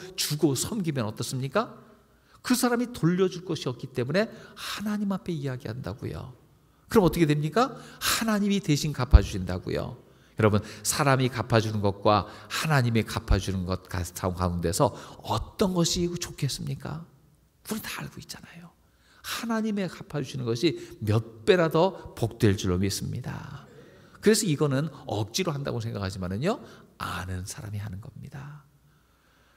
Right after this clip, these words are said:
우리 코로나 기간 동안에 약하고 부족한 교회들, 힘든 교회들을 섬기기도 하고 교단적으로도 참 자립하기도 어려운 교회들을 도와주고 후원하고 그런 일을 이 년 동안 계속했어요.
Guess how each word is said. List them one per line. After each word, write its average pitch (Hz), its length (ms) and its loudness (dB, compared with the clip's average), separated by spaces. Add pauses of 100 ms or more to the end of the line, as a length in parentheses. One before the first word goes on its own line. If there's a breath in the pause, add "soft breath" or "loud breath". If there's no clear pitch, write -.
(220 soft breath)
우리 123 100 4
코로나 131 340 -2
기간 101 300 -2
동안에 98 360 -2
약하고 92 1040 -8 (220)
부족한 107 520 -8
교회들, - 400 -18 (400)
힘든 165 420 -4
교회들을 123 600 -4
섬기기도 160 580 -8
하고 - 460 -8 (260 loud breath)
교단적으로도 139 1080 -4 (120)
참 202 520 -6
자립하기도 147 600 -6
어려운 104 460 -2
교회들을 107 640 -4
도와주고 113 800 -10 (100)
후원하고 151 680 -6 (160 loud breath)
그런 127 300 0
일을 131 420 -4
이 135 100 0
년 131 160 0
동안 110 220 -6
계속했어요. - 800 -8